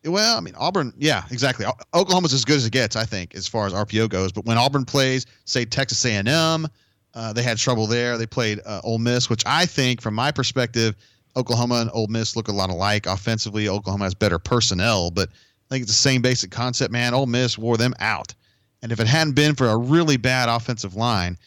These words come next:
I think Ole Miss would have won that game, and Auburn has some good pass rushers. So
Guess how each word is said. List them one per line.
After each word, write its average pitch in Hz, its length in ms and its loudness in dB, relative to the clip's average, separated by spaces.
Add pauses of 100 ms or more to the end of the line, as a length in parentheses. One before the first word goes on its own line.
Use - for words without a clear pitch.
(340)
I - 20 -10
think 131 160 -4
Ole 120 120 4
Miss 113 180 0
would 104 80 0
have 90 100 -2
won 143 160 2
that 82 180 -4
game, 90 320 -4
and 87 120 -2
Auburn 101 220 0
has 101 120 -4
some 87 140 -8
good 95 180 -2
pass 98 320 -2
rushers. 90 320 0
So 131 180 2